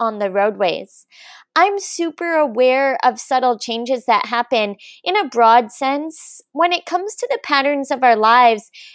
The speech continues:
and things that disrupt those patterns, such as the pandemic has in a huge way.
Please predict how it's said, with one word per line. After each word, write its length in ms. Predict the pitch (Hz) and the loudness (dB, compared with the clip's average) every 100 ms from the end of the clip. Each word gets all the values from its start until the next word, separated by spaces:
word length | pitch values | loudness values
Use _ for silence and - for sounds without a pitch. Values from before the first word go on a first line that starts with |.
| - | -4
and 160 | 302 294 | -4 -2
things 300 | 381 440 415 | -4 -2 0
that 220 | 415 415 | 0 0
disrupt 720 | 381 - 269 262 294 - - | -4 -4 0 0 0 -8 -4
those 280 | 294 220 - | 0 0 -4
patterns, 640 | - 196 185 180 185 185 _ - _ | -2 0 0 -2 -4 -10 _ -20 _
such 320 | - 339 - | -2 0 0
as 100 | 349 | -4
the 180 | 277 247 | 0 -2
pandemic 760 | - 262 262 233 226 247 262 277 | -2 -6 -4 -2 0 0 0 -6
has 440 | 214 190 175 180 175 - | -2 0 0 -2 -4 -8
in 240 | 233 208 202 214 | -8 -6 -6 -4
a 80 | |
huge 640 | 196 - - 277 202 180 - | -4 -8 -8 -4 -4 -6 -4
way. 360 | 202 180 139 | 0 0 -2